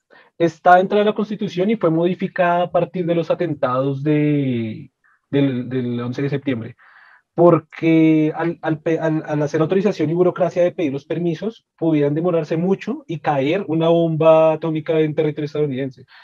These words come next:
Así que le dieron total libertad al presidente para que oprima el botón y, eh, metafóricamente oprima el botón y las bombas salgan en el momento que él diga, sin, sin, sin nada, sin, sin que haya nada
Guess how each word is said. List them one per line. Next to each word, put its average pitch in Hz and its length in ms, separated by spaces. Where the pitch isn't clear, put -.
Así - 180
que 160 100
le 165 80
dieron 147 280
total 170 340
libertad 180 360
al 147 100
presidente 160 540
para 143 180
que 151 160
oprima 139 320
el 147 60
botón 165 360
y, 135 520
eh, 131 200
metafóricamente 135 680
oprima 143 180
el 147 80
botón 147 300
y 156 120
las 151 160
bombas 139 260
salgan 160 280
en 170 80
el 180 60
momento 170 560
que 147 180
él 127 80
diga, 131 260
sin, 156 640
sin, 139 560
sin 131 320
nada, 139 300
sin, 113 200
sin 123 140
que 123 100
haya 127 200
nada 131 340